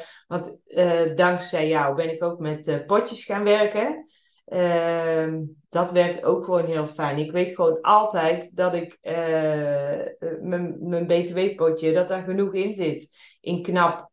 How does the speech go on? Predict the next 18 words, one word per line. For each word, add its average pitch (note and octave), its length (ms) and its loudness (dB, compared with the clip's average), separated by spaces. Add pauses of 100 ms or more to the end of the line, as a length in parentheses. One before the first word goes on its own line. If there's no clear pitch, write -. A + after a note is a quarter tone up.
eh, D#3+ 380 0
wordt F3 280 0
automatisch F3+ 800 0
de E3 100 -6
B D#3+ 220 6
T D#3+ 120 -4
W, D#3+ 60 0 (400)
ehm, D3+ 920 -2
van - 260 -4
de D#3+ 60 -2
facturen E3+ 500 -4
die E3+ 100 -6
betaald E3 400 0
worden D#3 240 2
aan D#3 80 2
mij, D3+ 320 -2 (240)
wordt F3+ 220 2
de F#3 60 -6